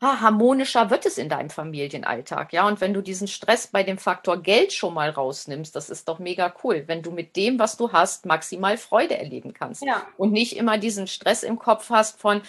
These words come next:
Speaker 1: „Oh, das kann ich mir nicht leisten,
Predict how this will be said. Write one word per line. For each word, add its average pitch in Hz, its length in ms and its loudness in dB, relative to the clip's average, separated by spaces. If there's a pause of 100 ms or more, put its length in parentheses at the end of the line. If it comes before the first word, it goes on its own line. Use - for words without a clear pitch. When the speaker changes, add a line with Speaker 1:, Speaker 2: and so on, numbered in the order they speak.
(180)
Speaker 1:
„Oh, 208 160 8
das 214 200 4
kann 214 200 -2
ich 208 140 -4
mir 214 120 0
nicht 214 200 -4
leisten, 269 920 2